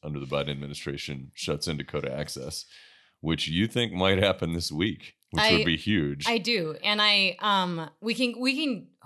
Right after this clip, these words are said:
Speaker 2: we, we'll get into that in a moment, but do you wanna keep going on with the earnings, or do you
Speaker 1: Yeah,
Speaker 2: wanna
Speaker 1: no, no, no.
Speaker 2: switch
Speaker 1: Let's keep
Speaker 2: gears?
Speaker 1: going.
Speaker 2: Okay. So Chevron, although the thing about Chevron I thought was very good was that, and that this is where I'm gonna have to rip on the other operators a bit, is that, um,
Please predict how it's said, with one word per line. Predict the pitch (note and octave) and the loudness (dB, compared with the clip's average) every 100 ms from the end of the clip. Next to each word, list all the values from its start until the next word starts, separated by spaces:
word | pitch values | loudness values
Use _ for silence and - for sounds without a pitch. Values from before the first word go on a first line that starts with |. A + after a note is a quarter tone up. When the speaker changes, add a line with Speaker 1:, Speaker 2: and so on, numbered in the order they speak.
| - - - | -20 -20 -14
Speaker 2:
we, | G3+ | -12
we'll | F3+ C4 | -2 0
get | C#4 B3+ | 2 2
into | A3+ | 0
that | F#3 F3 E3+ | 0 0 0
in | F3 | -6
a | |
moment, | E3 D#3+ D#3 D3+ | -6 -6 -6 -2
but | D#3+ | -2
do | D#3 | -2
you | F#3+ | -8
wanna | G3 | -8
keep | G#3+ | -12
going | A3 G#3+ G#3 | -12 -10 -10
on | G3+ | -10
with | G3+ | -10
the | G#3 | -10
earnings, | G3 G#3 A3 | -10 -10 -6
or | B2+ | 2
do | |
you | G#3 | 4
Speaker 1:
Yeah, | B3+ | 4
Speaker 2:
wanna | C3 | 4
Speaker 1:
no, | C#3+ | 2
no, | E3+ | 2
no. | F#3+ | 2
Speaker 2:
switch | F#3 | 2
Speaker 1:
Let's | F#2+ - | 2 2
keep | B2+ | -2
Speaker 2:
gears? | - | -4
Speaker 1:
going. | B2 D#2+ D2 | -6 -4 -2
Speaker 2:
Okay. | A#3 F#3+ - - _ | -2 -2 -4 -20 _
So | - C4 B3 A#3 - _ | 4 6 6 4 -4 _
Chevron, | - D#4+ D4 E4 F4+ E4 D4 - | -2 2 2 4 2 2 0 0
although | B3 B3 A3+ - G3 | 2 4 2 0 0
the | B3+ | 2
thing | C4 - A4+ C5 | 2 2 2 2
about | F4 | 2
Chevron | D#4+ B3 A3 | 2 2 2
I | G3+ | 2
thought | G#3 F#3+ | 2 0
was | F#3 | 0
very | E3+ F#3+ | 0 -2
good | F3 F3+ E3+ F3+ | 2 0 0 -4
was | F#3 F#3+ F#3 | -2 -2 0
that, | F3 E3 | 0 0
and | - F#3+ | -2 -2
that | F#3 F3+ | -2 -4
this | G3 F#3+ | -8 -8
is | D#3+ | -4
where | F3 | -2
I'm | D#3 D#3 | -2 -2
gonna | D3+ | -4
have | D#3+ D3+ | -4 -8
to | D#3+ | -10
rip | D#3+ | -8
on | D#3 D3+ | -6 -6
the | D3 | -6
other | D3+ A#2 | -6 -8
operators | C3+ C3 D3 D#3 | -8 -8 -8 -8
a | C#3 | -6
bit, | D3 - - - - | -8 -8 -16 -20 -6
is | G3+ | -2
that, | F#3 G3+ - - - | 2 2 2 -8 -4
um, | F#3+ F#3 F3 E3 | 2 2 2 -2